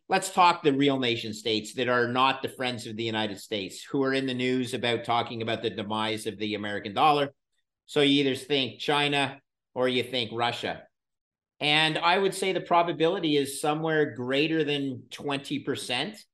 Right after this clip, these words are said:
that they are, but less than,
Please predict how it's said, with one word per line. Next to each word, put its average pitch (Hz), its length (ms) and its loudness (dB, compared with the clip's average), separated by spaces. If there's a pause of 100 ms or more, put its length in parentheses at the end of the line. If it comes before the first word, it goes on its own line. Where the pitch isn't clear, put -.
(100)
that 127 340 0 (300)
they 127 220 2
are, 120 500 2 (180)
but 143 300 2 (400)
less 143 420 0
than, 147 520 -2